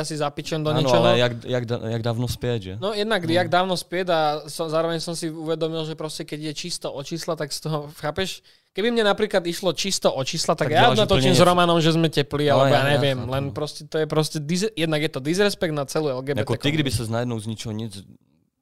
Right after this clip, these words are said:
Speaker 2: přeorientoval, jakoby,
Speaker 1: Chápeš?
Speaker 2: to mo-, moje oblíbené slovo,
Speaker 1: Že,
Speaker 2: na,
Speaker 1: že
Speaker 2: na, na tuhle tvorbu, tak to by bylo, ty.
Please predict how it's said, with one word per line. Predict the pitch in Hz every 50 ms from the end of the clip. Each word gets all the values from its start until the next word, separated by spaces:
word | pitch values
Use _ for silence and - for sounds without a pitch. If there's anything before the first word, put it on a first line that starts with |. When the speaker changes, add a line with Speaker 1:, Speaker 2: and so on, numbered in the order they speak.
| _ _
Speaker 2:
přeorientoval, | - - 127 - 123 131 135 120 107 117 107 110 110 107 - - - 85
jakoby, | 92 - - 98 98 113 113 107 92 - _ _ - _ _ - -
Speaker 1:
Chápeš? | 190 180 - 233 226
Speaker 2:
to | 104 101
mo-, | 110
moje | 110 107
oblíbené | 110 110 107 107 110 107 110 110
slovo, | - - 107 104 120 127 - -
Speaker 1:
Že, | 147 151 156 160
Speaker 2:
na, | - - 101
Speaker 1:
že | -
Speaker 2:
na, | 113 101
na | 87 110 113
tuhle | - 123 110 117 117
tvorbu, | 110 - 117 113 104 110 120
tak | 107 107 -
to | - 101
by | 104 101
bylo, | 101 104 92 _ _
ty. | _